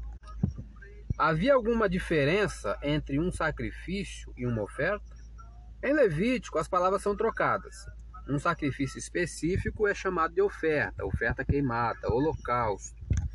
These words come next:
oferta de manjares, oferta de paz,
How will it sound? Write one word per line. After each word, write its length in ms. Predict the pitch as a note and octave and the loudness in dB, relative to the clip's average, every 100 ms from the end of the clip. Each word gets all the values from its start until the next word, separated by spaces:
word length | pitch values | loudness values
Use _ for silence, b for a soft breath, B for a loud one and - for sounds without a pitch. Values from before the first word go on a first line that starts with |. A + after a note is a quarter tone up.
| B - - | B 4 4
oferta 640 | - C3+ - F3 G3 - D#3 | 0 0 0 4 6 6 2
de 100 | D3 | 4
manjares, 680 | C3+ A2+ G#2 B2 D#3 F3 D#3+ | 4 2 4 4 4 2 0
oferta 440 | C#3 - C3+ D3 | 0 2 2 4
de 140 | D3+ E3 | 2 0
paz, 420 | C3+ A#2 - - | 2 2 2 -6